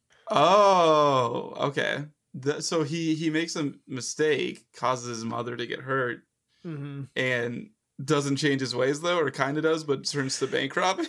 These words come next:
Speaker 1: <laughs>
Speaker 2: Well, he doesn't like it, but he realizes that he needs to make money somehow, and this is the only way he can think to do it,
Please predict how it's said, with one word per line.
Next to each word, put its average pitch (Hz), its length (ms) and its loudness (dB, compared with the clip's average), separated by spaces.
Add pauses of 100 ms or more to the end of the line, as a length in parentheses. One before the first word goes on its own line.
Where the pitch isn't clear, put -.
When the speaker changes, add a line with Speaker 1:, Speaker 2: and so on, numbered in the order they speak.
(120)
Speaker 1:
<laughs> - 140 0 (320)
Speaker 2:
Well, 202 200 8
he 208 480 6
doesn't 202 340 6
like 180 300 8
it, 127 320 0
but 143 240 2
he 147 260 2
realizes 147 640 0
that 127 220 -4
he 139 120 -8
needs 139 340 -8
to 147 80 -6
make 131 220 -6
money 131 240 -6
somehow, 131 560 -4
and 123 100 -6
this 123 140 -8
is 131 140 -10
the 135 100 -6
only 127 160 -8
way 120 240 -4
he 120 120 -6
can 123 160 -10
think 120 220 -12
to 127 80 -10
do 120 200 -2
it, 110 200 -6